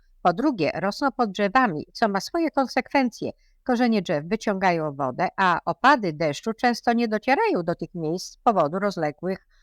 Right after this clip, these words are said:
koron właśnie tych otaczających drzew iglastych. Dlatego podlewam teraz przed zimą i jest to tak bardzo ważne.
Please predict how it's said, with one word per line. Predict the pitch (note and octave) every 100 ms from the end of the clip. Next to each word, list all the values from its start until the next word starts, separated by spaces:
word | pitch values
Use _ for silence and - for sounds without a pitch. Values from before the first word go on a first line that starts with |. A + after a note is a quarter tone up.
| _ _
koron | - C4 E3+ C#3+ F#3+ A3+ _
właśnie | F#3+ A3+ - A#3+
tych | A#3+ A3
otaczających | - E3+ E3 D3+ C#3 C#3+ D#3+
drzew | C3+ C3+ -
iglastych. | E3 F#3+ A3 - - C#3 _ _ _ -
Dlatego | A#3+ E4 C4+ C4 - -
podlewam | A#3 G#3 D4 C4 G#3
teraz | B3+ A#3+ G#3+
przed | _ G3 D#3
zimą | - C#3 C#3 C#3+
i | A3 F#3+
jest | F#3+ E3+
to | - D3
tak | - C#4+ G3
bardzo | F3 E3 D3 D#3
ważne. | C#3 A#2+ - -